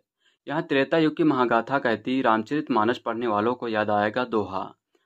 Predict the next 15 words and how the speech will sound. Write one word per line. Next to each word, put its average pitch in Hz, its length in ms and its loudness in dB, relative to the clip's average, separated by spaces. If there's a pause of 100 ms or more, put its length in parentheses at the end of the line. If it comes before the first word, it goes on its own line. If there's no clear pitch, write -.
(120)
"ब्रह्म 165 280 -2
अस्त्र 143 360 -2
तेहि 117 280 -8
सांधा 117 500 -2
कपिमन 107 500 -4
कीन 120 360 -12
विचार, 101 480 -8 (140)
जो 151 140 -2
ना 170 160 2
ब्रह्म 143 300 0
सर 123 240 -6
मानव 113 400 2
महिमा 104 400 0
मिटे 107 360 -2
अपार।" 101 480 -8